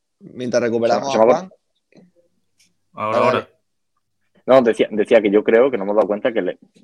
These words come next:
Speaker 2: que el nivel ofensivo del Málaga en cuanto a nivel individual está bastante por encima de todo el resto de equipos de la categoría. Quitando a lo mejor uno o dos,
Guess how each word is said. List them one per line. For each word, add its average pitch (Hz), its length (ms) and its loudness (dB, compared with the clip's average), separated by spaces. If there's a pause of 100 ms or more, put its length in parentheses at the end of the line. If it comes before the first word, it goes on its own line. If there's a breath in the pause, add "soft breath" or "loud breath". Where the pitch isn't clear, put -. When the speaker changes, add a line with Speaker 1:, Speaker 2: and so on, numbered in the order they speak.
Speaker 2:
que - 100 -6
el 101 100 -4
nivel 101 340 0
ofensivo 110 520 -4
del 101 120 -4
Málaga 98 260 -4
en 92 60 -12
cuanto 92 240 -4
a 95 40 -6
nivel 95 240 -4
individual 98 520 -2 (280)
está 110 200 0
bastante 110 320 0
por 107 140 -2
encima 117 300 -6
de 101 120 -6
todo 104 160 0
el 92 80 -6
resto 101 200 -6
de 98 60 -6
equipos 92 260 -6
de 90 60 0
la 87 80 -4
categoría. 80 500 -6
Quitando 104 320 -6
a 107 40 0
lo 107 60 -4
mejor 104 340 -2
uno 110 220 -4
o 95 80 0
dos, 160 280 -2